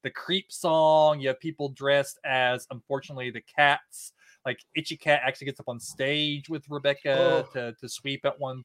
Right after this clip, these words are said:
Speaker 1: point. But yeah, you have, like, all these people who are there, like, huge, huge fans of the show who have, like, dressed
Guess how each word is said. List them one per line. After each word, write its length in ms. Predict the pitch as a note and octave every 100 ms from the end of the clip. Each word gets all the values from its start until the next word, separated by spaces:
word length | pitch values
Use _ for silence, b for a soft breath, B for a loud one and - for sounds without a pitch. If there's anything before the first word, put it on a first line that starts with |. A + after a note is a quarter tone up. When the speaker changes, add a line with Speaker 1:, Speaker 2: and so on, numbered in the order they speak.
| _
Speaker 1:
point. 680 | C#3+ C3+ C3+ C3+ C3 C3+ - B B B
But 120 | F3
yeah, 160 | D3+ D3
you 160 | D#3+ A3
have, 100 | G3+
like, 160 | D#3+ -
all 180 | D3+ F#3+
these 140 | F#3
people 200 | F#3+ E3+
who 80 | D3+
are 80 | D3+
there, 640 | B2+ C#3+ D3 C#3+ C3+ C#3 D#3+
like, 160 | C#3 A2
huge, 380 | _ D3+ C3+ -
huge 380 | F#3+ F#3+ F3 -
fans 260 | E3 D3+ C#3+
of 80 |
the 60 | C#3
show 580 | - D3+ C#3 C3 B2+ B2 b b -
who 60 |
have, 80 | C#3
like, 200 | C3 C3+
dressed 340 | - D#3 D#3